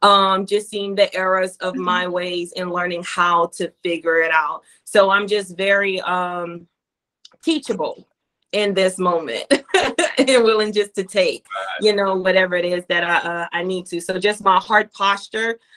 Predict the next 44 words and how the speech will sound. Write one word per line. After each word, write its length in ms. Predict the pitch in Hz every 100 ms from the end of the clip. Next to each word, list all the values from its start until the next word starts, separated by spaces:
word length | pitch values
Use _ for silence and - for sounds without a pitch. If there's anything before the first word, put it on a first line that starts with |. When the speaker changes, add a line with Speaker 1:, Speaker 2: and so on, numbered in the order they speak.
| - 185
Speaker 1:
I 100 | 196
see 200 | 220 202
that 200 | 196 180
just 220 | 196 185
being, 340 | 196 196 190
like, 280 | 185 180 175 -
a 100 | 208
good 360 | 185 220 220
thing, 240 | 190 165 170
'cause 220 | 202 180
before 760 | 185 180 233 254 214 185 185 185 _ - -
I 100 | 196
just 260 | 185 196 -
always 340 | 190 196 196 196
figure, 220 | 190 185
well, 460 | 185 180 175 180 - _ -
you 140 | 214
know, 200 | 202 196 180
I'm 180 | 226
a, 120 | 226 202
a 80 | 190
type 320 | - 214 214
one 580 | 185 190 202 180 170 180 -
person. 580 | - 240 196 - 143 110
So, 360 | - 196 185 180
you 180 | 180 190
know, 80 |
I 100 | 185
can 140 | 196 185
be 120 | 180 -
punctual, 800 | 233 226 226 214 208 208 208 _ - -
a 80 | 190
perfectionist, 1000 | 185 185 208 214 - 202 196 196 190 196
um, 240 | 190 185
at 240 | 190 196 190
things. 240 | 185 180
And 100 | 180
if 100 | 175 180
it 100 | 175
wasn't 340 | 208 196 180
done 180 | 196 208
a 40 |
certain 360 | 208 226 220 220
way, 320 | 220 220 226